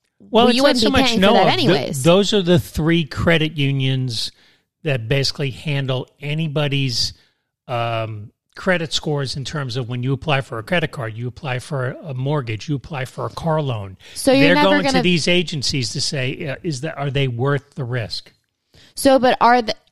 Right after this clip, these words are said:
Speaker 2: are there any places that will charge you, is my point. I didn't know that there were.
Speaker 1: Yeah, there, apparently there are.
Speaker 2: Okay. Well, so now you know. Don't ever pay for a credit report.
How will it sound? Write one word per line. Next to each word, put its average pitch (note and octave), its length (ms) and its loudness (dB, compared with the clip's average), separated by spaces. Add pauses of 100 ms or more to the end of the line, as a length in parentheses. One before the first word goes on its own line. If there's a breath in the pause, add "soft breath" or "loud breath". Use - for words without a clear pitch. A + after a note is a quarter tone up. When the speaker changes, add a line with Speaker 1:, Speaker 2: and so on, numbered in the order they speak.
(100)
Speaker 2:
are A#3+ 160 6
there B3 140 4
any A#3+ 220 2
places A3+ 440 2
that G3+ 160 0
will F3+ 140 2
charge G#3 360 0
you, - 100 -6 (280)
is G3 100 0
my F3+ 120 0
point. - 320 -10 (200)
I G#3 100 6
didn't A3 200 2
know G#3+ 140 4
that G3+ 120 -2
there E3 160 -2
were. E3+ 220 -4
Speaker 1:
Yeah, F3+ 220 4
there, D#3+ 180 0
apparently C#3 480 -4
there A2 180 -8
are. F#2+ 240 -12 (100)
Speaker 2:
Okay. F3+ 380 -4 (240)
Well, A#3 160 0
so D#4 140 4
now D#4 260 4
you D4+ 140 2
know. G#3+ 340 2
Don't G#3+ 220 4
ever G#3 180 2
pay G#3 200 0
for G3+ 140 0
a F#3+ 60 0
credit G3+ 120 -2
report. - 260 -2